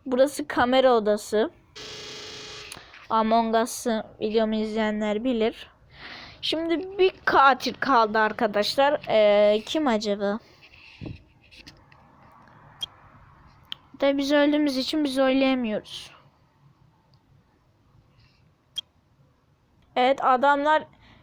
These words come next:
geçti arkadaşlar. Çünkü bir şeyden emin olmadılar. Emin olamadılar yani kimin katil olduğuna.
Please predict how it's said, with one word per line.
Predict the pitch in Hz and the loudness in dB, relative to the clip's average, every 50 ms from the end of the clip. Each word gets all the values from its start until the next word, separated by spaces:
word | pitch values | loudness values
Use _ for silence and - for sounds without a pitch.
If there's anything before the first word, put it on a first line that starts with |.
| _ _ _ _ 220 | _ _ _ _ -4
geçti | 240 262 262 262 269 - - - 311 | 0 2 2 2 2 0 0 2 4
arkadaşlar. | 320 302 269 240 233 - 247 220 208 220 220 - - 269 277 294 294 | 4 6 4 4 2 0 0 2 0 0 -2 -4 -2 -2 -2 -2 -2
Çünkü | - - 277 262 262 285 285 277 277 277 | -4 -4 -4 -2 0 0 0 0 0 -2
bir | 269 | -2
şeyden | 262 294 277 269 277 277 269 277 | 0 0 2 2 2 2 0 2
emin | 277 269 269 277 262 | 0 0 0 0 -2
olmadılar. | - - 254 269 269 262 247 226 214 202 196 214 214 226 294 - - - - _ _ _ _ _ _ - _ _ _ _ _ _ _ _ _ _ _ _ _ - | 0 0 0 2 2 0 0 -2 -2 -4 -4 -2 -2 -2 -2 -4 -6 -12 -16 _ _ _ _ _ _ -20 _ _ _ _ _ _ _ _ _ _ _ _ _ -8
Emin | 214 226 240 247 262 | -6 -4 -2 -2 -2
olamadılar | 254 247 247 254 269 262 226 208 202 208 208 202 202 | 0 0 0 0 0 -2 -2 -2 -2 -2 0 0 0
yani | 202 202 196 196 202 | 0 -2 -2 -4 -8
kimin | - - 226 208 208 | -10 -10 -8 -8 -8
katil | 208 - - 254 202 208 208 - - 233 | -8 -4 -2 -2 0 0 -2 -6 -6 -4
olduğuna. | 220 214 214 208 202 202 202 202 262 349 | -4 -2 -2 -2 -4 -6 -4 -4 -4 -6